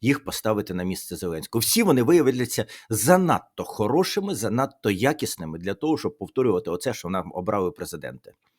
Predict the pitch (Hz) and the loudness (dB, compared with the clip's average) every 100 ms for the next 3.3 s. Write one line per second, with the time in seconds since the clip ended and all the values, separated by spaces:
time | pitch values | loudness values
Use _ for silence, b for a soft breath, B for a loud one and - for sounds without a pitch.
0 | _ _ _ 262 214 220 - 196 - 156 | _ _ _ 2 4 4 4 -2 2 4
1 | 143 127 107 120 110 113 95 - - - | 4 2 2 2 0 -2 -4 -6 -10 -14
2 | B B B B B B B 185 202 262 | B B B B B B B 0 2 0
3 | - 85 82 | -2 -6 -6